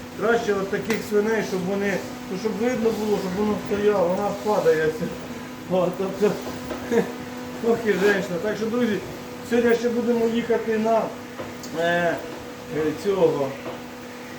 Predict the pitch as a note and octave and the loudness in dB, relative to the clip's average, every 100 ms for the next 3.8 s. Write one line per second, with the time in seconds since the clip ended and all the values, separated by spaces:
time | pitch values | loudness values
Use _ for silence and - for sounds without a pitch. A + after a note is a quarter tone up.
0 | - - D#3 F#3+ G3+ A#3 A3 G3 - G3+ | -12 -12 -2 2 6 6 6 2 2 0
1 | F3+ G3+ G3+ F#3 C#4+ A#3 F#3+ G3+ G#3+ G3+ | 0 0 -2 -2 -4 -4 2 2 4 2
2 | E3+ F3+ F#3 G3+ F#3 G3+ C4+ C4 A#3+ G#3+ | 2 -2 0 0 -2 -2 0 4 4 2
3 | - G#3+ G#3 F3 G#3 G3+ G#3+ G#3 | 0 -2 -2 -2 -2 2 4 2